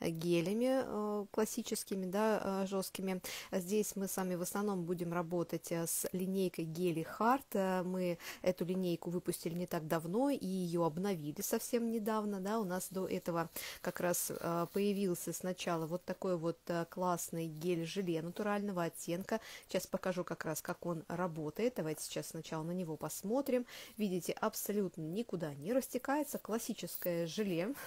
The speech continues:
<laughs> такое, да. Цвет максимально натуральный, то есть, э, здесь вот такой вот, э, красивый бежево-розовый камуфляж. Вы можете использовать его для моделирования,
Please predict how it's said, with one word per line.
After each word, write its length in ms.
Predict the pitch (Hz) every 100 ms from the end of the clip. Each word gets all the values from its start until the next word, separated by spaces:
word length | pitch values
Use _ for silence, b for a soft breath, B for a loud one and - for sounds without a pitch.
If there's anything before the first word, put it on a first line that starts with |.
| 254
<laughs> 220 | - -
такое, 340 | 190 - 202
да. 220 | 180 247 - B B B 208 -
Цвет 400 | 220 233 175 202
максимально 640 | 208 - 233 233 190 175
натуральный, 600 | 214 240 190 170 214 254
то 120 | 214
есть, 320 | 190 - -
э, 260 | 190 190 190 B B B
здесь 420 | 185 214 208 -
вот 100 | 180
такой 300 | - 190 202
вот, 240 | 185 180 -
э, 200 | 185 180
красивый 840 | 170 185 196 - - 214 185 185 185
бежево-розовый 960 | 160 175 202 190 175 180 175 165 156
камуфляж. 640 | - 196 220 - 302 311 -
Вы 60 |
можете 320 | 233 240 - 220
использовать 580 | - 214 220 196 190
его 180 | 165 190
для 240 | 160 170 214
моделирования, 760 | 220 185 180 180 185 175 160